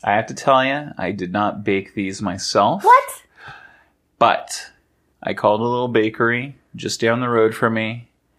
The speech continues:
Speaker 2: A small business bakery?
Speaker 1: A small business bakery, actually. And, and I asked them, "Hey,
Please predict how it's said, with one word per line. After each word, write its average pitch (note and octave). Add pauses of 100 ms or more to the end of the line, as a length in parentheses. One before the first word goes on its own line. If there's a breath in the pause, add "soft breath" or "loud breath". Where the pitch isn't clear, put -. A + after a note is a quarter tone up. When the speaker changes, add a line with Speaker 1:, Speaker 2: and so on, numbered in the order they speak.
(320)
Speaker 2:
A G#3
small G#3+
business G3+
bakery? E4 (120)
Speaker 1:
A -
small G2+
business A#2+
bakery, G2 (640)
actually. F2+ (500 loud breath)
And, B2+
and B2
I B2
asked B2
them, A2
"Hey, D3